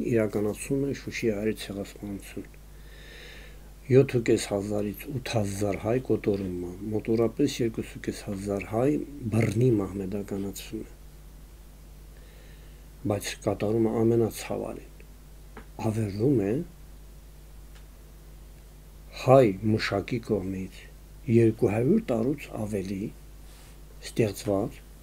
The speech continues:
եվրոպա-ասիական մշակութային խառնուրդ հանդիսացող Շուշի քաղաք,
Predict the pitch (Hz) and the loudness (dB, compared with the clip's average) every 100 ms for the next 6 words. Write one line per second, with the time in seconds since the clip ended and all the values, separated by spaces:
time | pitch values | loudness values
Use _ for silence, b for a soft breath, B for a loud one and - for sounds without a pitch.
0 | - b b b b b b - 110 120 | -20 b b b b b b 4 10 12
1 | 123 110 123 117 113 - 120 98 - 107 | 12 12 8 8 2 2 -2 -2 0 0
2 | 101 127 131 104 87 92 - 101 90 110 | 2 4 4 4 2 0 0 0 0 -6
3 | - 110 110 117 104 - b b b b | -4 2 6 8 6 2 b b b b
4 | - 113 104 123 117 - 95 95 87 101 | -6 -2 2 4 2 0 0 0 -2 -8
5 | - 123 151 - - - - - - 131 | -6 0 0 0 -14 -20 -20 -12 -4 -2
6 | - 131 - 98 95 - | 0 -4 -4 -4 -4 -6